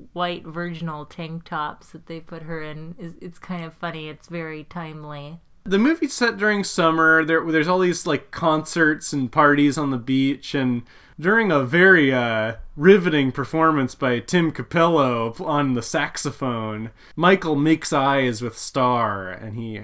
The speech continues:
Speaker 2: follows her around <laughs> kind of creepily.
Speaker 1: Like, really creepily, 'cause he, he's literally surrounded by a ton of people. He sees this one girl and then immediately becomes obsessed with her just by looking at her. He knows nothing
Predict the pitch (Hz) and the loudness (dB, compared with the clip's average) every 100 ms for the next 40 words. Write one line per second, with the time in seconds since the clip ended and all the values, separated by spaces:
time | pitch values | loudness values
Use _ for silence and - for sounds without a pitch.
0 | 113 - - 160 151 151 143 135 139 147 | -16 -20 -2 6 6 6 4 2 2 2
1 | 135 131 165 156 143 139 - - 190 185 | 2 2 4 4 2 0 -2 2 4 6
2 | 156 - - 202 - 165 143 135 139 - | 4 2 2 2 2 0 2 0 -2 0
3 | 302 370 349 339 392 381 381 277 240 214 | 2 2 2 0 2 0 -2 -6 -4 -4
4 | 214 240 269 269 - 285 277 - - - | -2 -4 -6 -6 -2 -2 -2 -8 -20 -16
5 | - 254 311 302 269 311 359 370 330 285 | -12 -8 -4 -4 -2 -2 0 2 2 2
6 | 254 226 - - 233 233 240 254 262 247 | 0 -4 -6 -2 0 2 4 4 2 -2
7 | 196 214 202 - 240 247 247 233 208 - | 0 2 0 -2 -2 -2 -4 -6 -6 -4
8 | 170 165 196 190 240 240 220 214 185 185 | -4 -4 -6 -8 -6 -6 -4 -6 -6 -8
9 | 175 208 240 254 240 185 190 190 170 151 | 0 2 2 -2 -6 -2 0 2 2 0
10 | 151 - 180 202 202 190 - - 196 196 | -2 -4 -4 -2 -4 -6 -10 -8 -4 -2
11 | 220 254 277 269 233 - 208 190 175 185 | -2 -4 -4 -2 -2 -2 -4 -6 -6 -8
12 | 202 185 170 170 - - 190 185 - 180 | -6 -6 -8 -10 -12 -8 -8 -8 -12 -10
13 | 170 151 147 220 233 - 196 160 151 170 | -8 -10 -10 -8 -8 -4 -4 -6 -10 -12
14 | 196 - 170 147 127 - 151 151 202 302 | -10 -8 -8 -8 -12 -14 -16 -12 -12 -8
15 | 403 427 - 285 285 277 269 - 247 233 | -6 -8 -10 -8 0 2 2 -2 -4 -4